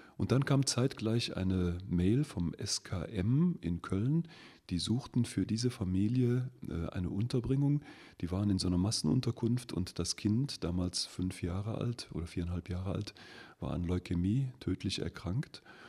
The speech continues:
Und, ähm, die mussten jetzt halt irgendeine Unterkunft haben, wo möglichst wenig Infektionsgefahr bestand, weil das Immunsystem von dem Kind ja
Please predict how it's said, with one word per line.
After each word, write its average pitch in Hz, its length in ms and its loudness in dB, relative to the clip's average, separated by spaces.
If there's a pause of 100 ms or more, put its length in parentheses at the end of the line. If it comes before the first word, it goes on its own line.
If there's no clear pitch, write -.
(260)
Und, 90 360 -2
ähm, 85 420 0
die - 220 -4
mussten 98 360 0
jetzt 95 220 2
halt 92 340 0
irgendeine 98 480 -2
Unterkunft 107 640 0
haben, 95 380 0
wo 90 400 2
möglichst 101 580 0
wenig 98 320 2
Infektionsgefahr 90 880 -2
bestand, 78 480 -4
weil 76 280 -2 (180)
das - 220 -6
Immunsystem 85 640 0
von 85 120 -4
dem 80 140 -2
Kind 87 320 -2
ja 85 320 -4